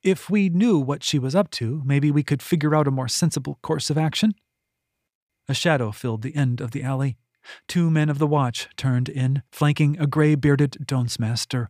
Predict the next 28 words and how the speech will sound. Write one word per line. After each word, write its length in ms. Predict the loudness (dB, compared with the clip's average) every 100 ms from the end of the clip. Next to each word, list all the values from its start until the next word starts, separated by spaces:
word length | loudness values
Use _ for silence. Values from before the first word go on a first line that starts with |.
| -10 _ _ _ -18 -4
The 80 | 0
man 260 | 2 2 2
held 240 | 2 2
his 160 | 0 -2
short 320 | -2 -2 -2
wooden 380 | -4 -2 0 0
rod 340 | 0 0 -2
out. 280 | -4 -6 -10 _ _ _ _ -20 0
Henley's 480 | 2 2 0 -2
body 340 | 2 2 2 -2
went 260 | -4 -8 -2
rigid. 400 | -2 0 -4 -6 _ _ _ _ -4
Quinn 260 | -2 0
caught 280 | 0 -2 0
him 240 | 0 0 0
by 120 | 0
the 140 | 0
arm 300 | 0 0 0
as 140 | -4 -6
he 100 | -6
fell. 420 | -2 -2 -2 -6 _ -20 _
Fallow 400 | -2 2 2 0
grabbed 420 | 0 0 0 -4
the 140 | -4 0
other. 320 | 2 2 -2 _ _ _ _ -20 -6
They 140 | -2 0
shuffled 400 | 0 0 0 0
away, 380 | 0 0 0